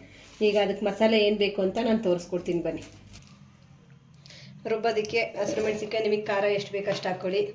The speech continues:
ಒಂದೇ ಒಂದು ಟೊಮೊಟೊ, ಕಾಯಿ ಒಂದು ಹಿಡಿಯಷ್ಟು ಹಾಕ್ಕೊಬೇಕು ನೋಡಿ. ಕಾಯಿ, ಸಾಂಬಾರ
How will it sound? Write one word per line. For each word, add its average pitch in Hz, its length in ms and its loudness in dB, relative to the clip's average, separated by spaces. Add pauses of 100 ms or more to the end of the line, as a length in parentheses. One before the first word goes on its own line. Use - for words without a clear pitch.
(120)
ಒಂದೇ 208 280 -2
ಒಂದು 214 260 -2
ಟೊಮೊಟೊ, 190 560 -2 (600)
ಕಾಯಿ 214 400 0
ಒಂದು 208 200 0
ಹಿಡಿಯಷ್ಟು 202 480 0
ಹಾಕ್ಕೊಬೇಕು 170 480 -2
ನೋಡಿ. 156 220 0 (640)
ಕಾಯಿ, 170 320 -2 (840)
ಸಾಂಬಾರ 208 440 2